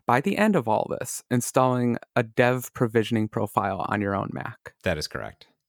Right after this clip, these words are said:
Speaker 1: Okay, I just had to know where we were going with this one. But please start us in the beginning. So you, you've never done this before. You went to the, you went to the tool.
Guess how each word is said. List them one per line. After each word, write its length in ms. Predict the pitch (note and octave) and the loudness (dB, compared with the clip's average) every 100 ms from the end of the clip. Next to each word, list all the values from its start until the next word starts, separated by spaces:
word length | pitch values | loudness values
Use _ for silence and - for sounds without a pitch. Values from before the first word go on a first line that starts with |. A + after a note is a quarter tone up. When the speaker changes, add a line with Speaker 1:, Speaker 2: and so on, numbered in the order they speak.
| _ _ _ _ _ _ - | _ _ _ _ _ _ 0
Speaker 1:
Okay, 240 | A2 G2+ - | 2 2 2
I 100 | B2 | 2
just 180 | C#3 C#3+ | 2 2
had 120 | C#3 | 2
to 60 | C3+ | 4
know 160 | B2 | 6
where 160 | A2+ A2 | 6 4
we 120 | G#2+ | 2
were 160 | G2+ G#2 | -2 0
going 280 | G2+ G2+ F#2 | 0 0 0
with 100 | F#2+ | 0
this 240 | G#2 - | 0 -2
one. 220 | G2+ - A2+ D3+ D3 _ | -4 -4 -6 -12 -18 _
But 160 | D3 - | -2 0
please 260 | G3 F#3+ - | 0 0 0
start 260 | C4+ D#4 | 2 2
us 140 | D4 - | 2 2
in 100 | F3 | 0
the 100 | C3+ | 2
beginning. 520 | A2+ - - - - | 0 -2 -6 -6 -8
So 140 | - C3+ | -4 0
you, 200 | C3+ D#3 | 2 2
you've 180 | F3 D#3+ | 2 0
never 180 | F#3+ F#3 | 0 2
done 220 | C#3+ B2 | 2 2
this 200 | B2 - | 0 -4
before. 460 | - - B2 A#2+ A#2+ | -6 -4 0 0 0
You 160 | A#2 | -2
went 180 | A#2 A#2+ | -4 -6
to 80 | - | -6
the, 340 | - - - A#2+ | -6 -4 -4 -8
you 100 | - | -6
went 140 | A#2+ - | -6 -4
to 80 | A2+ | -6
the 80 | |
tool. 500 | - - - - B2+ | -8 -8 -8 -8 -10